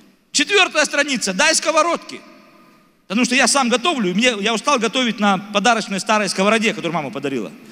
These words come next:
Пятая страничка: «Дай одежду». Шест-, я говорю: «Оля, вот весь этот дурдом, о чем мы мечтаем». Я говорю: «Как ты думаешь, сколько посуды у Пугачевой?»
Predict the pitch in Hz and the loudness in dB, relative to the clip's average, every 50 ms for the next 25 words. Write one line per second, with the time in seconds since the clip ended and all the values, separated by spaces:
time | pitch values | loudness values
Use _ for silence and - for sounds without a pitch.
0 | - - - - - - - - _ - 381 381 359 - - 302 262 - - 285 | -20 -20 -20 -20 -20 -20 -20 -10 _ 0 0 0 0 0 -2 -4 -4 -4 -4 -6
1 | 277 294 302 262 - - 294 - 330 349 339 320 320 320 311 320 254 - - 165 | -6 -6 -6 -8 -10 -10 -6 -2 0 2 4 4 2 2 2 0 0 0 -2 -6
2 | 147 - - - 285 349 302 - - - - - - - - - _ _ _ _ | -8 -8 -6 -6 -4 -4 -6 -6 -10 -16 -20 -20 -20 -20 -20 -20 _ _ _ _
3 | _ - 147 190 190 170 190 220 233 220 190 135 110 107 - - - - - - | _ -4 -2 -2 0 0 0 2 2 0 0 -2 -6 -10 -14 -18 -20 -20 -20 -20
4 | - - - - - - _ _ _ _ - 165 185 - 175 226 277 254 - 233 | -20 -20 -20 -20 -20 -20 _ _ _ _ -2 0 0 0 0 0 2 2 2 2
5 | 202 - 190 175 214 214 202 240 233 208 190 180 - 220 202 196 190 180 180 - | 0 0 0 0 0 0 0 0 0 2 0 0 0 0 2 2 0 0 0 -2
6 | - - 226 240 226 165 226 - - - - - - - - _ _ _ _ _ | -4 -4 -4 -4 -4 -6 -10 -12 -14 -20 -20 -20 -20 -20 -20 _ _ _ _ _
7 | _ _ _ _ _ _ _ _ _ _ _ _ _ _ _ _ _ _ _ _ | _ _ _ _ _ _ _ _ _ _ _ _ _ _ _ _ _ _ _ _
8 | _ _ _ _ _ _ _ _ _ _ _ _ _ _ _ _ _ _ _ _ | _ _ _ _ _ _ _ _ _ _ _ _ _ _ _ _ _ _ _ _
9 | _ _ _ _ _ _ _ _ _ - - - - - - - 190 202 208 208 | _ _ _ _ _ _ _ _ _ -20 -20 -20 -20 -16 -6 0 2 2 2 2
10 | 247 254 - 285 269 277 226 175 160 - - 254 247 - 214 202 208 - - - | 0 -2 -2 -2 0 2 2 2 2 -2 -2 -2 -2 -2 -2 -4 -4 -8 -14 -18
11 | - - - - 170 156 - - 262 254 170 143 120 - 156 147 - 170 156 170 | -20 -8 -4 -2 0 2 2 4 2 2 0 -2 -4 -4 -6 -8 -6 -4 -2 -2
12 | 156 - 156 117 95 85 76 | -2 -2 -2 -4 -4 -6 -10